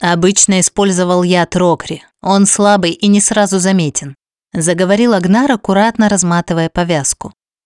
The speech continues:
"Я ночью проверил, покраснения не было. Если и сейчас нет, значит, повезло". "Спасибо".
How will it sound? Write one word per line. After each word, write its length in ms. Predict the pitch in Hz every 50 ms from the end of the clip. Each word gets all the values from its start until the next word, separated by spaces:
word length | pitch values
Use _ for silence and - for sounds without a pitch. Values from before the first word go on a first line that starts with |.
| _ _ _ _ -
"Я 300 | 190 190 185 185 196 196
ночью 400 | 196 202 208 202 - - 202 -
проверил, 640 | - 185 185 185 180 175 165 156 147 143 139 - _ _
покраснения 680 | - 190 - - 196 196 - - 214 220 226 214 196 170
не 180 | 165 165 160 151
было. 280 | 143 143 147 135 139 - _ _ _ _ -
Если 440 | - 175 175 190 208 202 - 208 208
и 60 | 196
сейчас 600 | - - 214 196 - - 247 233 226 - - -
нет, 240 | 170 156 151 139 202
значит, 500 | 160 175 185 190 190 196 - - - -
повезло". 600 | - 170 160 165 160 151 156 151 143 135 139 - _ _ _ _ _ _ _ _ _ _ _ _ _ -
"Спасибо". 760 | - - _ - - 190 - - - 208 175 147 143 135 -